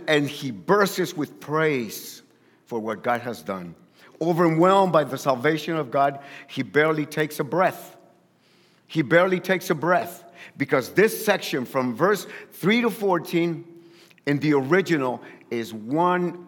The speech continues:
two hundred and two word sentence. You get that? Two hundred and two word sentence.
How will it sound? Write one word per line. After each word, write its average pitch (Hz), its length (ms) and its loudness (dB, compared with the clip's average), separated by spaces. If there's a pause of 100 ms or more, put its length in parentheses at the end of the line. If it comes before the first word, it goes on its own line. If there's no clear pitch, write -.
two 196 200 -2
hundred 175 500 0
and 120 280 -6
two 175 360 -6 (540)
word 131 540 2 (360)
sentence. - 760 -8 (1600)
You 113 100 -12
get 170 200 -6
that? 202 180 -10 (1000)
Two 226 200 0
hundred 208 380 2
and 196 220 -2
two 190 140 -6
word 165 340 0
sentence. 123 540 -8